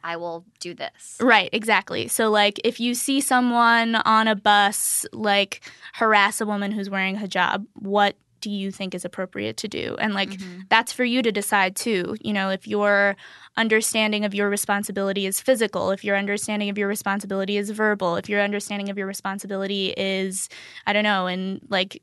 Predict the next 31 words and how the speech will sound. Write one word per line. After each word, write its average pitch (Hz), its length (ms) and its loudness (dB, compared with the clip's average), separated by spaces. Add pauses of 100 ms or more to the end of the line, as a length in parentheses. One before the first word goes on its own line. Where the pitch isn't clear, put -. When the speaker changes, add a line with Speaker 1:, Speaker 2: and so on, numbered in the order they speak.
Speaker 2:
giving 226 320 2
money 202 380 2
and 185 160 -4
doing 208 240 2
whatever, 202 480 2
but 208 120 -2
just 214 220 -2
so - 60 -8
that 214 160 2
you 208 100 -4
define 208 540 0
for 214 140 -2
yourself 190 680 0
your 190 240 -4
own 190 540 -2 (420)
actions 190 720 -4
and 202 180 -4
your 185 140 -4
Speaker 1:
Mm-hmm. 180 140 -2
Speaker 2:
own 190 100 -6
path - 380 -4
to 214 80 -12
take - 400 -8
moving 208 300 -6
forward. - 520 -8 (180)
Speaker 1:
Yeah, 202 260 -6
'cause 202 160 -4
it 262 80 0
Speaker 2:
Um, 311 60 0
Speaker 1:
is 330 60 -4
so, 233 240 -2